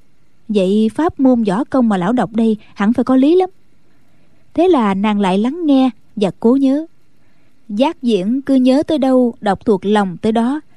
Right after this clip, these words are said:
có lúc lẫn vào lời văn của Kinh Lăng Già, kể về việc Phật tổ ở đảo Lăng Già lên núi thuyết pháp. Là bởi bộ kinh Cửu Dương Chân Kinh được viết xen vào chỗ trống của cuốn Kinh Lăng Già.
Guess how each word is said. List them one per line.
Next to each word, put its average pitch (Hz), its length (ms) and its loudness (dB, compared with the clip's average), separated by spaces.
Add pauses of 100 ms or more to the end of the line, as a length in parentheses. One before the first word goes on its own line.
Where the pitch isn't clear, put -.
(320)
có 311 100 0
lúc 349 240 0
lẫn 220 300 0
vào 233 120 2
lời 202 300 0
văn 240 200 0
của 269 120 -4
Kinh 254 240 0
Lăng 240 240 0
Già, 185 200 -2 (520)
kể 220 220 0
về 220 160 2
việc 202 180 -2
Phật - 300 -6
tổ 185 200 2
ở 262 140 0
đảo 196 180 0
Lăng 262 260 0
Già 196 220 0
lên 214 300 0
núi 226 180 0
thuyết 294 260 -4
pháp. 311 220 -4 (680)
Là 226 160 2
bởi 220 180 0
bộ 196 280 0
kinh 240 280 2
Cửu 214 300 0
Dương 269 260 2
Chân 247 240 0
Kinh 233 300 0 (220)
được 214 240 0
viết 302 220 -2
xen 269 260 0
vào 185 180 0
chỗ 190 220 -2
trống 262 240 -2 (140)
của 196 120 0
cuốn 285 240 -2
Kinh 247 180 0
Lăng 233 200 2
Già. 180 220 -2